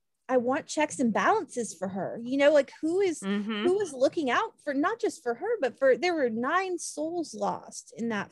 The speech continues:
Speaker 1: flight.
Speaker 2: Yes.
Speaker 1: You know, who, who, <clears throat> I, I realize, you know, you wanna, you wanna go home or you wanna go back to the States and you, you know, whatever, but it's been a long weekend of shooting this video,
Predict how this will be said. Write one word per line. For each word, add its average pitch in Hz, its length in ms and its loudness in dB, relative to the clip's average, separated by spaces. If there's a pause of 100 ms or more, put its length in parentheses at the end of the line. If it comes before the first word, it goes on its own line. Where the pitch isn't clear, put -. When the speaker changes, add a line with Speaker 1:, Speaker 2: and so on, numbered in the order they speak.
Speaker 1:
flight. 160 220 -8
Speaker 2:
Yes. 151 480 -4
Speaker 1:
You 285 140 -2
know, 302 200 4
who, 359 520 0 (680)
who, 392 480 2 (400)
<clears throat> - 400 -12
I, 302 260 2
I 294 120 4
realize, 302 640 0
you 262 140 -4
know, 240 80 0
you 240 180 -2
wanna, 240 440 2
you 226 360 -10
wanna 247 220 2
go 254 260 6
home 247 420 0
or - 40 -2
you 233 120 -2
wanna 233 140 -4
go 247 80 0
back 240 200 -4
to 240 80 -20
the 247 100 -4
States 240 600 2
and 214 140 -2 (320)
you, 240 260 -6
you 262 140 0
know, 208 140 2 (120)
whatever, 247 600 4
but 220 260 4 (680)
it's 262 120 -10
been 240 120 -2
a 233 40 0
long 233 320 0
weekend 240 400 -2
of 220 100 -8
shooting 240 360 -4
this 220 160 -4
video, 311 500 2